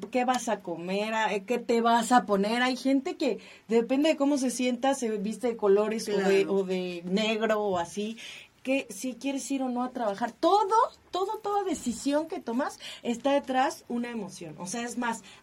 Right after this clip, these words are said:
Speaker 1: hay un estudio que se hizo con alexitímicos, la gente que no, no, no puede
Speaker 2: Identifica.
Speaker 1: percibir, ajá, no puede identificar emociones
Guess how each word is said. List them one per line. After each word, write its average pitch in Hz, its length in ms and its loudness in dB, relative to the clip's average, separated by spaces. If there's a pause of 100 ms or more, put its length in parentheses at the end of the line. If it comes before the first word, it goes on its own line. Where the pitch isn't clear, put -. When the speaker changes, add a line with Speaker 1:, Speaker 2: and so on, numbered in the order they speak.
Speaker 1:
hay 247 260 4
un 269 140 2
estudio 240 540 -4
que 233 100 -6
se 208 160 0
hizo 208 300 -4
con 190 160 -4
alexitímicos, 175 1000 -8 (380)
la 208 160 0
gente 226 340 -8
que 208 140 0
no, 208 520 0 (120)
no, 214 300 -6 (340)
no 226 300 -2 (160)
puede 262 240 4
Speaker 2:
Identifica. 233 180 2
Speaker 1:
percibir, 196 420 0
ajá, 208 200 0
no 233 100 -4
puede 247 260 -6
identificar 196 760 -2
emociones 214 600 -8